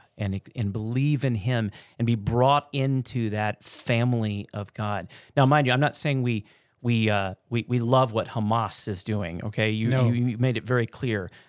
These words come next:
Speaker 1: There is an aggressor here. There is profound evil being done.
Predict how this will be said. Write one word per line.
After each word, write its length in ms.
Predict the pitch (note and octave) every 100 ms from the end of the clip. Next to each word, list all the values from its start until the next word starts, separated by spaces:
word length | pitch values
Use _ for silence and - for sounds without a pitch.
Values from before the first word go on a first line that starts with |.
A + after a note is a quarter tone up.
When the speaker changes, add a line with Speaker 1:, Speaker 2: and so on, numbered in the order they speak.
| -
Speaker 1:
There 160 | B2
is 100 | A#2+
an 100 | A2+
aggressor 480 | G#2+ A2 A2+ - G2+
here. 260 | G2 G2 F#2+
There 180 | G#2+
is 140 | G#2 F#2+ _ _ _
profound 720 | - B2+ - C3 B2+ C3 B2 -
evil 480 | B2 C3 A2+ G#2+ G#2
being 380 | B2 A#2 G#2+ G2+
done. 360 | A2 G#2+ G2+